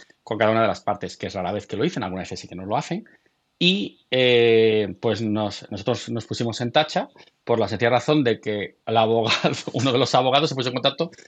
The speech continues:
porque salió la, la, el auto de su señoría que nos había designado, y, y uno de los abogados, bastante atrevidos, nos llamó directamente explicándonos el caso,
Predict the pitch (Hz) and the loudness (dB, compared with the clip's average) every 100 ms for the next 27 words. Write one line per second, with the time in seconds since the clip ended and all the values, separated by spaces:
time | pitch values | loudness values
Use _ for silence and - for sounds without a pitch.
0 | - 123 104 117 123 - 104 98 95 - | -4 -2 0 2 4 4 4 2 0 -2
1 | - 107 101 98 92 90 - - - 101 | -4 -2 0 0 -2 -4 -10 -20 -8 -2
2 | 113 110 113 107 113 113 123 143 92 87 | 0 2 2 0 -2 -2 2 2 0 -4
3 | 92 92 104 113 139 160 165 302 _ - | -8 -6 -6 -4 0 2 2 -2 _ -20
4 | _ _ _ 143 175 208 - _ 117 113 | _ _ _ 2 4 4 -2 _ -4 -2
5 | 113 110 117 127 120 131 127 139 117 98 | 0 0 0 0 2 2 4 4 2 -2
6 | 98 95 113 123 - 127 147 147 202 - | -6 -6 -2 0 2 2 4 2 2 -4
7 | _ _ 131 127 117 120 127 127 127 127 | _ _ 0 2 4 4 4 2 0 2
8 | 131 139 147 185 190 117 - 110 117 127 | 2 2 2 0 -2 -6 -6 -4 -2 -2
9 | - 139 170 185 - 262 | -2 -2 0 0 0 -8